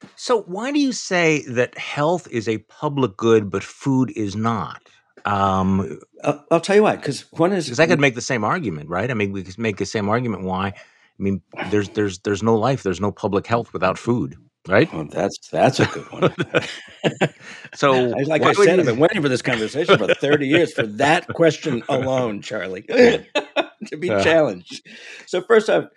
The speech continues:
Speaker 2: <laughs> what, what's
Speaker 1: Yeah.
Speaker 2: the difference?
Speaker 1: Hmm.
Speaker 2: Um,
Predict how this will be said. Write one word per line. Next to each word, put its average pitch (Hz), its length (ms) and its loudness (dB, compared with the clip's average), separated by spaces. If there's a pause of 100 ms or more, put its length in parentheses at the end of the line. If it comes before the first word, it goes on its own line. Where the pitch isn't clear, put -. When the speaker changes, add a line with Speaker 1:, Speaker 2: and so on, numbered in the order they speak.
(360)
Speaker 2:
<laughs> - 500 -2
what, - 380 -2
what's 120 240 0
Speaker 1:
Yeah. 110 60 0
Speaker 2:
the - 20 2
difference? - 540 -8
Speaker 1:
Hmm. - 460 -6
Speaker 2:
Um, 131 480 4